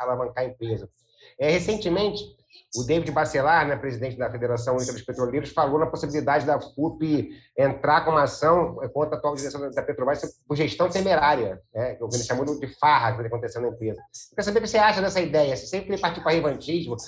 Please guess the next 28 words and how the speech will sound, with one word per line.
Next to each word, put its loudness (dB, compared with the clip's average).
mas 0
tu 4
acha 4
que 2
é -2
possível, -2
do -6
ponto 2
de -2
vista -4
judicial 2
também, -2
é, 0
tentar 0
rever 2
algumas 0
coisas -2
que -16
foram -4
feitas, -4
ou 4
responsabilizar 2
mesmo -2
que -14
seja -4
quem -2
as -6
fez? -8